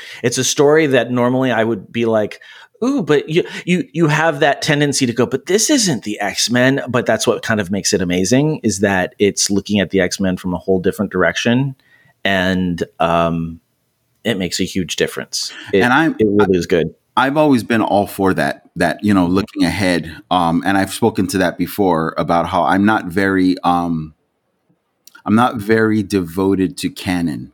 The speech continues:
Speaker 2: right?
Speaker 1: Right.
Speaker 2: And I actually had some thoughts about that recently in, in everything that we were talking about recently, Joe,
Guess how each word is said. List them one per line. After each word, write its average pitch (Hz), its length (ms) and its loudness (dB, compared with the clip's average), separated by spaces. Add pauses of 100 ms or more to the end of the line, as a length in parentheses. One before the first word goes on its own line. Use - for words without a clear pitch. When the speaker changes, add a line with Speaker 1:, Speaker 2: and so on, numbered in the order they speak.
Speaker 2:
right? 85 380 0 (440)
Speaker 1:
Right. 113 200 0
Speaker 2:
And 92 360 2
I 233 120 2
actually - 300 0
had 127 220 0
some 110 200 0
thoughts 101 300 0
about 76 360 -2
that 69 320 -4 (100)
recently 82 520 0
in, 82 260 0
in 87 280 2
everything 120 300 2
that 90 120 2
we 101 100 4
were 98 120 2
talking 101 360 -2
about 104 240 0
recently, 104 360 0
Joe, 104 380 0